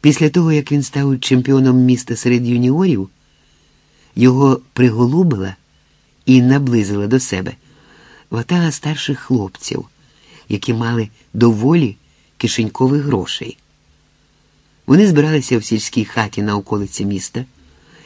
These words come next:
яка належала одному кандидатові у майстри спорту з самбо.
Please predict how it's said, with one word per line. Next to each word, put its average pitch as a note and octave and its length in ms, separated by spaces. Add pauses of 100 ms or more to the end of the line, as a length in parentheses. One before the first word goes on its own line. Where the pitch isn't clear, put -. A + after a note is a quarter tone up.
(120)
яка A#2+ 240
належала A#2+ 420
одному A2+ 500
кандидатові A#2 880 (600)
у B2 120
майстри A2 400
спорту G2 500
з - 60
самбо. G2 500